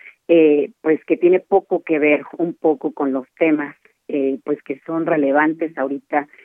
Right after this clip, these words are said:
en el contexto de Naciones Unidas. Todos estos temas de sustentabilidad,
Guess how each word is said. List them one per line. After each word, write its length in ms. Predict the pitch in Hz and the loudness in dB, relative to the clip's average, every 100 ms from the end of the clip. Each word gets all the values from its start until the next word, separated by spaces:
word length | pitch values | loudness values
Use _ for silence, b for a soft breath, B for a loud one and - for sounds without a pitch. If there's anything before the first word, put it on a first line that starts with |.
| B B - | B B 2
en 240 | 202 214 | 4 4
el 140 | 202 | 2
contexto 460 | - 151 151 - 156 | 0 -4 -6 -8 -6
de 40 | |
Naciones 400 | 139 139 151 143 - | -6 -6 -6 -6 -6
Unidas. 440 | 131 135 131 165 - b b | -12 -6 -2 -2 -4 b b
Todos 220 | 202 190 | 2 2
estos 300 | 175 175 165 | 0 -4 -4
temas 280 | 160 156 147 | -2 -2 -2
de 160 | 147 - | -4 -6
sustentabilidad, 1040 | 175 170 156 139 135 127 127 143 143 147 | -8 -6 -6 -4 -4 -4 -2 0 2 0